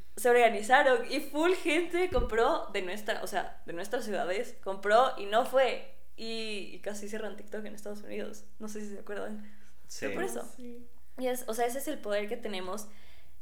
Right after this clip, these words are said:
Speaker 1: y, y siento que no se acaba de entender. O sea, literalmente es, o sea, lograron que un presidente quiera cerrar una plataforma por un montón de adolescentes, ¿cachas?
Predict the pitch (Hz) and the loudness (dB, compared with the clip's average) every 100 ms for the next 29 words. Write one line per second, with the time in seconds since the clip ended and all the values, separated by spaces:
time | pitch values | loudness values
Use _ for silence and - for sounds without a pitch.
0 | - - - 214 208 196 185 - - - | -6 -6 -4 -2 0 -2 -2 -4 -6 -4
1 | 240 247 277 233 233 240 220 226 214 202 | -2 -2 -2 -2 -2 -2 0 0 0 -2
2 | 185 185 196 - - - - 104 214 - | -4 -2 -2 -2 -6 -6 -6 0 2 0
3 | - - - - - - - 208 208 214 | -2 -6 -6 -6 -6 -6 -6 -4 2 4
4 | 226 226 220 220 220 202 196 - - - | 6 4 -2 0 0 0 -2 -4 -4 -4
5 | - 196 180 - 196 185 190 220 214 190 | -2 0 0 0 2 4 4 2 -2 -2
6 | 196 196 208 214 202 185 202 202 - 208 | -2 -2 -4 -4 -2 -2 -2 -2 -4 -4
7 | 185 180 202 202 190 - 208 208 - - | -2 -2 -2 -2 -2 -2 -2 -2 -4 -4
8 | - - 208 196 - - 208 220 202 208 | -4 -4 -4 -2 -4 -2 -2 -2 -4 -4
9 | 190 - - - - 185 165 180 - 233 | -4 -6 -6 -6 -4 -4 -4 -4 -4 -2
10 | 220 220 - - - - 214 220 | -2 -4 -6 -6 -4 -4 -4 -4